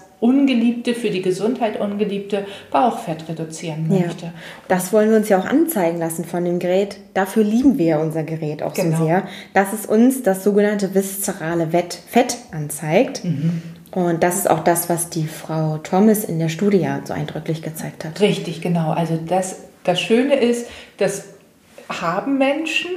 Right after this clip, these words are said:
Speaker 2: Mhm.
Speaker 1: und es lässt sich auch abbauen. Das ist die frohe Botschaft. Also mit Essen, das wirkt, Essen wirkt immer.
Speaker 2: Mhm.
Speaker 1: Ähm,
Speaker 2: Frage
Speaker 1: in,
Speaker 2: ist nur, in welche Richtung?
Speaker 1: in welche Richtung, genau. Kann man eben auch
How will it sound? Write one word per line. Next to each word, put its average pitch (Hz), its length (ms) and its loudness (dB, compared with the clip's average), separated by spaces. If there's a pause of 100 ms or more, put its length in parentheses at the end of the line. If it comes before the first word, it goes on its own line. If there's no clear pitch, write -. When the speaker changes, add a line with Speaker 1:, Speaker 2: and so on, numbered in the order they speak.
(100)
Speaker 2:
Mhm. 196 380 6
Speaker 1:
und 262 260 6
es 233 200 -2
lässt 226 300 2
sich 214 200 -2
auch 180 120 -2
abbauen. 165 500 0
Das 196 160 4
ist 202 160 -2
die 196 80 -6
frohe 185 320 0
Botschaft. 160 600 -6
Also 180 200 -2
mit 185 320 -4
Essen, 240 360 2
das 180 380 0
wirkt, 269 420 2
Essen 190 380 -2
wirkt 180 360 -6
immer. 262 380 -2
Speaker 2:
Mhm. 214 480 2
Speaker 1:
Ähm, 220 280 4
Speaker 2:
Frage 214 240 2
Speaker 1:
in, 208 60 2
Speaker 2:
ist 180 160 2
nur, 190 100 4
in 185 80 2
welche 185 260 2
Richtung? 214 360 6
Speaker 1:
in 277 40 8
welche 185 300 2
Richtung, 196 440 0
genau. 175 400 0 (260)
Kann 220 260 0
man 254 240 -4
eben 202 320 0
auch 220 400 4